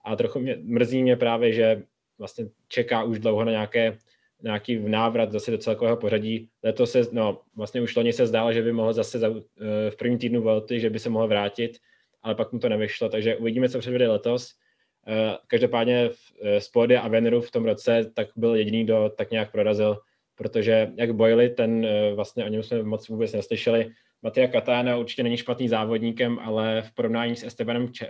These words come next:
eh, Chávezem nebo s úspěchy Estebana Cháveze jsou ty jeho,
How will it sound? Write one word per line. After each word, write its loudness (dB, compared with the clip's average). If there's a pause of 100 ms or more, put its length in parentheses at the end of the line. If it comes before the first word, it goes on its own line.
eh, 0
Chávezem -2
nebo -2
s -12
úspěchy -4
Estebana -4
Cháveze -2
jsou -6
ty -8
jeho, -2